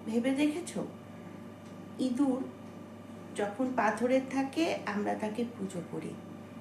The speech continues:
আর সামনে এলে সবার আগেই তার বিনাশ কামনা করি। সাপ যখন পাথরের থাকে আমরা পুজো করি, সামনে এলেই লাঠি দিয়ে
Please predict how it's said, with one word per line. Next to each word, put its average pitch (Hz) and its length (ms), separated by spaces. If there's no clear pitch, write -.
আর 165 140
সামনে 220 400
এলে 269 160
সবার 220 460
আগেই 269 300
তার 254 240
বিনাশ 226 340
কামনা 175 360
করি। - 200
সাপ 294 360
যখন 240 320
পাথরের 269 460
থাকে 302 240
আমরা 190 200
পুজো 165 220
করি, 170 180
সামনে 226 380
এলেই 277 220
লাঠি 190 400
দিয়ে 233 180